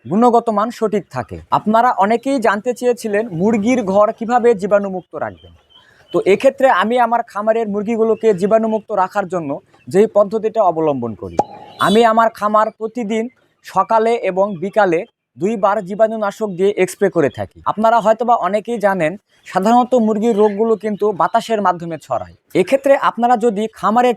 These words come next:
চারপাশ প্রতিদিন নিয়ম করে দুইবার জীবাণুনাশক দিয়ে স্প্রে করতে পারেন, তাহলে কিন্তু আপনাদের খামারে কখনোই রোগ জীবাণু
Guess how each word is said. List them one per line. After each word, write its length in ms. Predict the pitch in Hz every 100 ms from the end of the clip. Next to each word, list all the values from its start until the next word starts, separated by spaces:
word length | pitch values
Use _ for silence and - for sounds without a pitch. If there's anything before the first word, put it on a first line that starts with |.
| 214
চারপাশ 400 | 202 214 185 180 - -
প্রতিদিন 440 | 202 247 202 233 214
নিয়ম 200 | 202 240 214
করে 180 | 190 156 202 _ _ -
দুইবার 420 | 110 233 208 220 220
জীবাণুনাশক 540 | 185 220 226 220 - 214
দিয়ে 140 | 180 196 185 180
স্প্রে 160 | 254 226
করতে 200 | 220 - 151
পারেন, 200 | 120 120 165 _ _ _
তাহলে 220 | 170 214 240
কিন্তু 180 | 226 233 214
আপনাদের 300 | 170 220 220 214
খামারে 320 | - 202 208 185 208
কখনোই 380 | 202 - 247 233 208
রোগ 80 | 202
জীবাণু 260 | 180 190 190